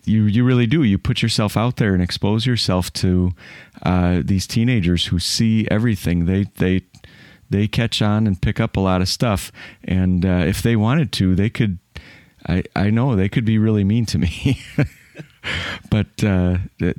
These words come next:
thankfully they, they haven't, at least as far as I've heard. And, uh,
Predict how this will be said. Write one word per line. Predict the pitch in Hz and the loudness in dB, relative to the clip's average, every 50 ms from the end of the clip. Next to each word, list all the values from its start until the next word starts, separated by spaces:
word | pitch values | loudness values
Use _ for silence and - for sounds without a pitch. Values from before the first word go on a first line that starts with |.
| - _ | -8 _
thankfully | - - - 117 113 113 107 - 127 120 107 101 | -14 -4 -2 0 0 0 0 0 0 2 2 2
they, | 85 98 95 92 90 80 | 2 2 2 2 0 0
they | - - 92 87 | 0 0 0 0
haven't, | 95 104 107 117 104 98 92 92 87 - | 0 0 0 0 0 0 0 0 0 -2
at | 87 87 87 | -2 0 0
least | 98 95 - - | 0 0 0 -2
as | 87 82 - | -4 -2 0
far | - 101 98 | 0 2 2
as | 98 87 92 | 2 2 2
I've | 90 85 - | 0 0 0
heard. | 127 127 113 101 98 90 - - - - - - - - - | 0 2 2 2 0 0 -4 -8 -10 -14 -14 -14 -14 -10 -4
And, | - 101 98 92 90 90 85 | -2 0 0 2 0 0 0
uh, | 95 90 87 87 87 87 | 0 0 2 0 0 0